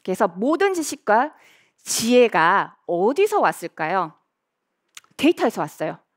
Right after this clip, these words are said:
우리가 생활하면서 만들어내는 인터넷 자료, 문서, 책, 영상,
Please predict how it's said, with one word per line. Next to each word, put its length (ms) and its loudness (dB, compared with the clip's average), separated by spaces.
우리가 560 4
생활하면서 800 0
만들어내는 1000 -2
인터넷 540 -2
자료, 460 -4
문서, 580 0
책, 340 0
영상, 520 2